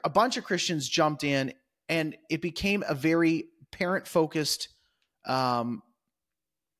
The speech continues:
movement for the protest. But it was clear that there's Muslims and Christians standing beside each other. And that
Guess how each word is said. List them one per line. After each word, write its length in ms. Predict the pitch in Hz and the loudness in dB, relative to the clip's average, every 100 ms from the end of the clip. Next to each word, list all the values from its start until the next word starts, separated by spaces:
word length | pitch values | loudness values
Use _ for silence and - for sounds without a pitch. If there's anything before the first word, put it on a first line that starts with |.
| - - | -14 -6
movement 640 | 170 277 320 185 139 127 - - | 2 6 6 4 0 0 -4 -2
for 160 | 165 | 0
the 120 | 135 | 2
protest. 800 | - 131 117 131 101 120 - - - _ _ _ _ _ _ _ 170 | 2 0 2 0 0 0 -2 -4 -12 _ _ _ _ _ _ _ -2
But 220 | 143 196 | 4 4
it 80 | 185 | 4
was 120 | - | 0
clear 280 | - 208 180 | 4 4 6
that 160 | 165 | 2
there's 240 | 160 139 143 | 0 0 0
Muslims 400 | 143 127 131 127 | 0 -2 -4 -4
and 100 | 127 | -4
Christians 400 | 127 - 120 - | -6 -4 -2 0
standing 300 | 117 113 104 | 0 0 -2
beside 280 | 104 92 | -4 -4
each 180 | 98 - | -8 -8
other. 180 | 76 76 | -6 -6
And 200 | - 147 | -2 2
that 220 | 170 180 | 2 2